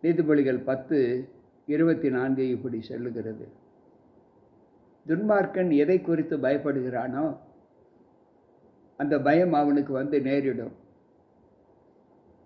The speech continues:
ஆனால் நீதிமானுடைய இருதயம் எதை விரும்புகிறதோ அது அவனுக்கு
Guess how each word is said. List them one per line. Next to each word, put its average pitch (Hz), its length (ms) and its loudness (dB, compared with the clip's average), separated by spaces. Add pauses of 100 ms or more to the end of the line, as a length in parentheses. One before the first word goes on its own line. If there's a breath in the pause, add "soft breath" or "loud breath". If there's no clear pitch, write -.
(280)
ஆனால் 151 340 4
நீதிமானுடைய 156 1080 4 (1800)
இருதயம் 160 500 4
எதை 147 300 2
விரும்புகிறதோ 139 920 -2 (920)
அது 143 260 2
அவனுக்கு 131 680 0